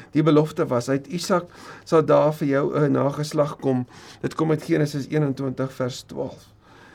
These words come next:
En Isak is nie Ismael nie. Vers agt, dit wil sê, dit is nie die kinders wat in die gewone gang van die lewe gebore is, soos Ismael, wat kinders van God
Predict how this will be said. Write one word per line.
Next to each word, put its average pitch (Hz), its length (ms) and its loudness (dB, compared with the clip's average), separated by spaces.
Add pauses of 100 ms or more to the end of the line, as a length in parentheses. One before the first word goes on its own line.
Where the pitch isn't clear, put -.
(140)
En 90 140 -8
Isak 165 460 -2
is - 260 -6
nie 160 240 -2
Ismael 131 680 -4
nie. 98 180 -10 (640)
Vers 165 180 4
agt, 156 220 0
dit 175 200 -2
wil 190 120 0
sê, 151 380 -2 (320)
dit 180 180 -2
is 151 80 2
nie 190 160 0
die 214 240 -6
kinders 208 320 2
wat 165 240 0
in 160 80 -2
die 151 80 -2
gewone 175 500 2
gang 190 300 2
van 190 160 0
die 175 80 6
lewe 170 320 4
gebore 156 540 4
is, 139 100 -8
soos 160 240 -2
Ismael, 160 540 -2 (580)
wat 202 160 8
kinders 226 320 8
van 220 200 2
God 180 340 0